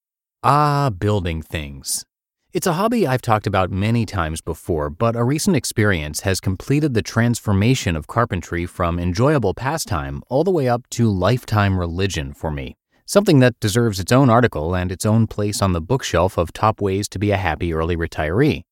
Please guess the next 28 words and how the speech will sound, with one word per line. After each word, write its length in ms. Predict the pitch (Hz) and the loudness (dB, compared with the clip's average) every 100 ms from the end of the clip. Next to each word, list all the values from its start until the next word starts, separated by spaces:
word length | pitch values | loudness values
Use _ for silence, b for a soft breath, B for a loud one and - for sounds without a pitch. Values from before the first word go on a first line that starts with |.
| _ _ _ _ 156 | _ _ _ _ -2
Now, 140 | 165 | 0
not 220 | 170 226 | 0 -2
everyone 480 | 160 139 107 82 78 | -2 0 0 -2 -4
is 160 | 82 - | -6 -6
born 420 | - 110 113 92 | -2 2 2 2
with 200 | 85 78 | 0 -2
the 100 | 82 | -4
urge 440 | 107 110 107 95 - | 0 2 2 0 -6
to 100 | 76 | -2
build 400 | 95 95 98 82 | 2 4 4 0
or 120 | 73 | -2
create 380 | - 92 92 - | -4 -2 -2 -2
physical 380 | 92 82 78 | -4 -2 -6
things, 400 | 73 69 64 - - _ _ - | -6 -8 -8 -10 -12 _ _ -2
but 140 | 143 | -2
a 20 | |
surprising 540 | 139 135 - 175 226 208 | 0 -4 -6 -6 -2 0
number 240 | 156 131 | 2 0
of 100 | 110 | 0
people 360 | 110 104 107 107 | -2 0 0 -2
do 280 | 90 131 185 | -2 0 0
have 220 | 90 73 | -2 -6
this 140 | 71 | -10
desire, 460 | 80 76 80 65 - _ _ | -6 -2 0 -2 -10 _ _
sometimes 540 | - 202 214 135 117 - | -4 -2 0 0 0 0
hiding 380 | 117 151 131 - | 0 2 0 2
unused 600 | 120 110 101 87 76 - | 2 2 2 -2 -4 -4
beneath 360 | 92 101 - | -2 -2 -4